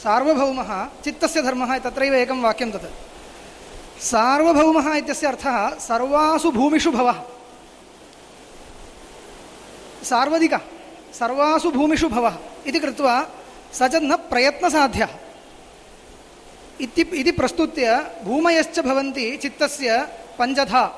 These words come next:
क्षिप्तं, विक्षिप्तं, मूढं, एकाग्रं, निरुद्धम् इति पञ्चधा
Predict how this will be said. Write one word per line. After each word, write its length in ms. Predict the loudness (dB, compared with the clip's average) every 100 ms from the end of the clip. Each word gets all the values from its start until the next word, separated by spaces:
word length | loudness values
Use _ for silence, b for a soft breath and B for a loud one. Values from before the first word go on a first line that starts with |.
| -14 -20 -20 -20 -20 -20 -20 -18
क्षिप्तं, 400 | -12 -12 -4 -2 -2 -8 -20 -20 -20 -20 -20 -20 -20 -20 -20 -20 -20 -12
विक्षिप्तं, 640 | -10 -4 -4 -2 -2 -2 -4 -14 -20 -20 -8
मूढं, 460 | -2 0 2 2 0 -6 -6
एकाग्रं, 760 | 0 2 2 2 2 2 2 2 -6 -18 -20 -20 -20 -20 -20 -14 -2
निरुद्धम् 480 | 2 2 0 -4 -4 -12 -10
इति 140 | -8
पञ्चधा 640 | -4 -2 0 0 2 2